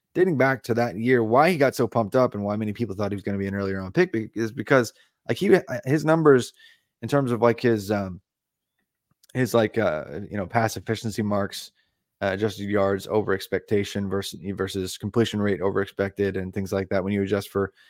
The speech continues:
schematic variables and things like that, I have a metric called the schematic,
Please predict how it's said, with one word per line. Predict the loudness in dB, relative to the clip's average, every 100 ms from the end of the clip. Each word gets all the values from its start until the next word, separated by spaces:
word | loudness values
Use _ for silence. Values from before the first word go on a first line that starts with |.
| _
schematic | -2 0 2 0 -2
variables | -4 -2 -2 -2 -4 -8
and | -6
things | -6 -6
like | -4
that, | 0
I | 2
have | 2
a |
metric | 2 2 2 0
called | 2 2 2
the |
schematic, | -4 -2 0 2 0 -4